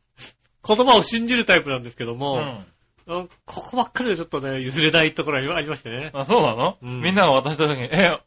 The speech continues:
Speaker 2: お返しいいんじゃなかったんですか？」っていう感じじゃなかったの？
Speaker 1: 全然もう、そんなもん。
Speaker 2: うん。
Speaker 1: ちゃんと。いらないって言ったらだってあげます。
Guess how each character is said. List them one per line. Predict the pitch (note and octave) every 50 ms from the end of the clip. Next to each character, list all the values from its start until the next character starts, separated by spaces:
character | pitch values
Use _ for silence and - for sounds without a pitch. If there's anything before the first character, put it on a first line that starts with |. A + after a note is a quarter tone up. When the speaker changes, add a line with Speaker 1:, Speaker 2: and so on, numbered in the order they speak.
| -
Speaker 2:
お | - D#3+
返 | F#3+ B3+ B3 G#3+
し | G#3 F#3+
い | F3 A3 C4+ C4+
い | B3
ん | F3
じ | D#3
ゃ |
な | E3+ F3+ G3
か | C#3+
っ | -
た | C3
ん | A#2
で | -
す | -
か？」 | A#2+ G2+
っ | G#2 _ _ _ -
て | G#2+
い | G2 F#2+ G2 F#2+
う | F#2 G2 G#2 _ _ _ _ _ _ _ _ _ _ _ _ _
感 | - - C#3 A#2+
じ | A2
じ | A#2+
ゃ |
な | B2 C#3
か | B2+ A#2+
っ | -
た | _ -
の？ | - - _
Speaker 1:
全 | B2+ C3 D3 E3 D3+
然 | C#3+ C#3 B2
も | D#3
う、 | D#3 D#3+ - - -
そ | - G#2
ん | -
な | - F2
も | F#2
ん。 | F#2 _ _ B2+ B2+ A#2+
Speaker 2:
う | A2+
ん。 |
Speaker 1:
ち | G2 F#2+
ゃ | G#2+
ん | G2+ F#2
と。 | F2 G2 F#2+ F2+ F2+ _ _ _ _ _ _ _ _ _ _ _ _ _ _ _ _ _ _ -
い | D3
ら | D3 D3+
な | D3+ E3+ A3+
い |
っ | A3+
て | -
言 | E3 B2+
っ |
た | A2 G#2
ら | G2+
だ |
っ |
て | - F2+
あ | F2+
げ | F2 E2
ま | E2
す。 | -